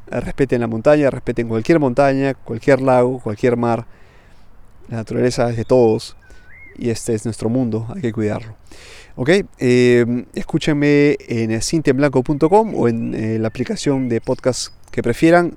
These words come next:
Soy Eduardo Ramón y Cinta en Blanco es el nombre del programa.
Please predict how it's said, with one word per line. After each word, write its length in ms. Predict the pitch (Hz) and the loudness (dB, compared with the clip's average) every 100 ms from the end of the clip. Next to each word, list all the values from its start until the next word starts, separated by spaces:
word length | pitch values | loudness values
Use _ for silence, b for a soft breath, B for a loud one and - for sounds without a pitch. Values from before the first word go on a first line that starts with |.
| - | -12
Soy 380 | - 120 113 - - - - - | -2 -2 -2 -6 -20 -20 -20 -12
Eduardo 500 | 120 117 127 131 - | -8 -2 0 0 -2
Ramón 360 | 123 127 175 175 B B B B | -2 0 0 -2 B B B B
y 140 | - 120 | -6 -4
Cinta 320 | - 160 147 | -2 0 2
en 80 | 135 | 4
Blanco 260 | 147 139 | 4 4
es 100 | 139 | 0
el 80 | 127 | 0
nombre 200 | 123 127 | 2 2
del 80 | 117 | 2
programa. 460 | 131 147 175 185 | 2 4 4 2